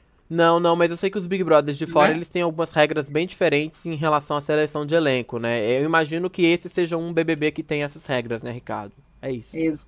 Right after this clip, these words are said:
Speaker 2: exatamente. Agora, rapidamente, eu queria só pegar sua opinião a respeito do seguinte, Dieguinho. Você acha que, a partir disso, é, dessa gr-, da Grande Conquista, caindo no gosto popular,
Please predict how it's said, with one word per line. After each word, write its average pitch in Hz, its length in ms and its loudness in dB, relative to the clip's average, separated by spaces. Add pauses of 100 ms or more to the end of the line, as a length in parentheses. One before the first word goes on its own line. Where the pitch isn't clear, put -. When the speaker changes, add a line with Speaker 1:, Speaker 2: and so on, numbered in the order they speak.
(180)
Speaker 2:
exatamente. 160 880 -2 (240)
Agora, 240 360 6
rapidamente, 285 540 4
eu - 60 -10
queria 294 160 -2
só 370 100 -4 (160)
pegar 285 220 4
sua 269 80 -2
opinião 247 440 0
a 220 120 -4
respeito 214 340 -4
do 226 80 -4
seguinte, 185 640 -4
Dieguinho. 180 320 -4
Você 185 120 -4
acha 254 220 2
que, 269 280 -2 (120)
a 208 80 6
partir 202 380 4
disso, 233 440 -2 (420)
é, 180 180 6
dessa 208 380 2
gr-, 190 280 -4
da 175 120 -2
Grande 202 240 0
Conquista, 180 420 -4
caindo 196 320 0
no 220 80 0
gosto 202 260 -4
popular, 151 640 -4